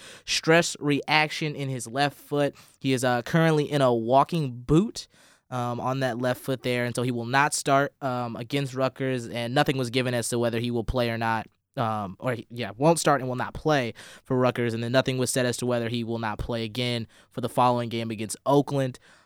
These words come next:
Um, but I guess the question coming out of that one is who starts in place of Rocket Watts? I mean, this is, I think we've gotten to the point in the season where you look at Michigan State and you realize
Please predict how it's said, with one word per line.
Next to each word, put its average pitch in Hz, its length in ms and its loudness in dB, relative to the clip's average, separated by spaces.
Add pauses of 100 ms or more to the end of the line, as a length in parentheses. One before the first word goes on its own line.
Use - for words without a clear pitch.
(140)
Um, 131 460 0
but 139 260 4
I 139 100 2
guess 143 180 4
the 139 100 -2
question 160 300 4
coming 147 220 2
out 135 120 4
of - 40 2
that 156 180 6
one 139 160 -2
is 131 140 -4
who 170 220 0
starts - 500 -2 (100)
in 139 120 -2
place 139 200 0
of 117 140 -4
Rocket 123 280 2
Watts? 113 360 -4
I 120 80 -4
mean, 120 220 -6
this 131 180 0
is, 127 320 0 (640)
I 139 80 4
think 151 220 2
we've 143 100 6
gotten 156 380 4
to - 80 -6
the 139 80 -2
point 151 240 0
in 143 60 0
the 139 60 0
season 139 380 0
where 131 80 0
you 131 140 2
look 143 120 4
at 143 60 -2
Michigan 135 300 0
State 147 200 4
and 131 80 -4
you 127 80 0
realize 135 540 4